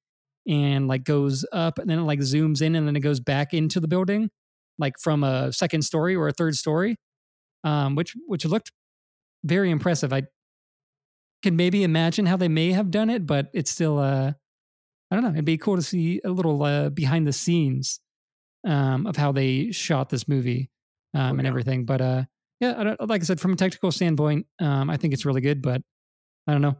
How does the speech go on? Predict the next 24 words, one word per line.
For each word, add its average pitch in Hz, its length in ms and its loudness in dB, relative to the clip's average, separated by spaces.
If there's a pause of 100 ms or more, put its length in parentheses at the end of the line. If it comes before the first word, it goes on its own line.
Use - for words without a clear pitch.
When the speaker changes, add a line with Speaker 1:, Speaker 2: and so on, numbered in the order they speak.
Speaker 1:
Overall, 147 380 2
the 135 260 0 (640)
story 233 220 2
didn't 202 220 0
really 196 220 0
do 185 320 4
a 208 80 -2
whole 190 200 2
lot 175 240 2
for 196 100 0
me, 180 100 2
and 175 100 2
I 156 40 2
didn't 160 240 2
really 156 220 2
feel 156 300 2
that 143 180 0
it 147 140 0 (160)
really 156 240 2
lived 147 320 0
up 151 200 -2
to 147 220 0
the, 139 320 2
uh, 131 340 0